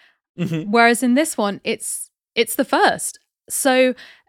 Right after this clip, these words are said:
Speaker 2: essentially, what happens at the beginning of this movie is that we have this man who's narrating, talking about the fact that his sister has died and he is going on this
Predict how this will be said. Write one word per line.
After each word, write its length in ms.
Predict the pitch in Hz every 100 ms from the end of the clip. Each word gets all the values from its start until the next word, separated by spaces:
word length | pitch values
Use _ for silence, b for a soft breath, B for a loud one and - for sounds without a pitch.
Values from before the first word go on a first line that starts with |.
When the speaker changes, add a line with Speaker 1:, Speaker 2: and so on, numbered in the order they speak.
| _ -
Speaker 2:
essentially, 640 | 311 539 508 415 320 277
what 280 | 220 277 262
happens 580 | 220 - 208 202 202 - 196
at 160 | 196
the 60 | 185
beginning 340 | 208 196 190
of 60 | 185
this 180 | 190 202
movie 240 | 196 190
is 120 | 185
that 80 | -
we 60 | 208
have 200 | 254 254
this 200 | 233 -
man 180 | 196 190
who's 200 | 190 180
narrating, 580 | 185 185 185 190 185 185 b b b -
talking 240 | 262 269
about 160 | 233 208
the 60 | 208
fact 260 | 190 -
that 60 | 175
his 200 | 196 185
sister 460 | - 247 233 247
has 140 | 220 214
died 380 | 202 202 196 190
and 180 | 190
he 160 | 175 190
is 140 | 180
going 260 | 202 196 190
on 160 | 190 185
this 260 | 180 -